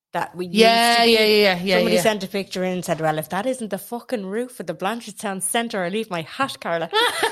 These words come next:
Speaker 1: It fucking definitely is. You're absolutely right, Ailey. You're absolutely right. Um, okay, this is a long one. Jesus, fuck
Speaker 2: Oh,
Speaker 1: me.
Speaker 2: oh, it's
Speaker 1: It's
Speaker 2: an
Speaker 1: an essay.
Speaker 2: essay.
Speaker 1: Love it.
Speaker 2: Yes.
Speaker 1: Uh, hen story.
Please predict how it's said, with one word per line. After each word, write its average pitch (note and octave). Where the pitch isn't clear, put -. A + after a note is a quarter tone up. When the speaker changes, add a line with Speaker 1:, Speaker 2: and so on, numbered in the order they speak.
Speaker 1:
It E4
fucking D4
definitely B3+
is. A3
You're C4
absolutely C#4
right, A#3+
Ailey. G#3
You're A#3
absolutely A3
right. F#3+
Um, F#3
okay, E3+
this F3+
is F#3
a D#3
long D#3
one. D3
Jesus, D4
fuck A#3+
Speaker 2:
Oh, C#3+
Speaker 1:
me. G#3
Speaker 2:
oh, E3+
it's F3
Speaker 1:
It's C#3+
Speaker 2:
an -
Speaker 1:
an F3+
essay. F3
Speaker 2:
essay. D#3+
Speaker 1:
Love D#3+
it. D3+
Speaker 2:
Yes. -
Speaker 1:
Uh, F3+
hen C#4+
story. G3+